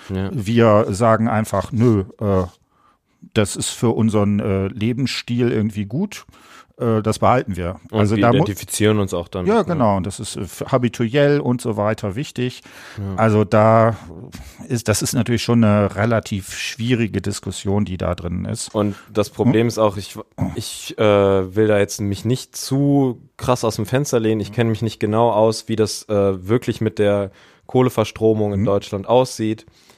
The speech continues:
Speaker 1: Aber es ist ja leider auch immer so, ähm, das wollte ich eben noch kurz
Speaker 2: Hm.
Speaker 1: anmerken, weil du sagtest, ne, irgendwie,
Speaker 2: Hm.
Speaker 1: äh, der, der Konsumentenanteil an
Speaker 2: Hm.
Speaker 1: C O zwei Emissionen ist extrem
Speaker 2: Hm.
Speaker 1: niedrig. Und, ähm,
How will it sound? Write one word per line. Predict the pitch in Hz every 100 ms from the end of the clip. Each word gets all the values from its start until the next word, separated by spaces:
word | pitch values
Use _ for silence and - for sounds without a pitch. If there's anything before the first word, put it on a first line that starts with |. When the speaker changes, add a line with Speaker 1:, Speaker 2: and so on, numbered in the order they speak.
| _ _ -
Speaker 1:
Aber | 104 101
es | 101
ist | 107 -
ja |
leider | 101 98 117
auch | 104
immer | 104 104 101
so, | 101 107 104
ähm, | 101 98 95 92 87
das | 87 87
wollte | 101 110
ich | -
eben | 95 117
noch | 101 -
kurz | 98 -
Speaker 2:
Hm. |
Speaker 1:
anmerken, | 95 95 92
weil | 95
du | 92
sagtest, | 90 95 92 -
ne, | 101 110
irgendwie, | 101 95 - 98 95 - -
Speaker 2:
Hm. | 104 - -
Speaker 1:
äh, | 95 92 87
der, | 98 90 90 87
der | - 90 85 87 85 87 - 95 92 - - 117 -
Konsumentenanteil | 104 98 92 107 139 120 101 104 104 95 95 95
an | 95 117
Speaker 2:
Hm. | 117 87
Speaker 1:
C | - 95
O | 87
zwei | - 98 104
Emissionen | 98 92 - 95 92
ist | 87 87
extrem | 90 - - 85
Speaker 2:
Hm. |
Speaker 1:
niedrig. | 95 117 131 160 160 - - - - - _ - -
Und, | 107 101 101 98 92 -
ähm, | 95 92 90 90 87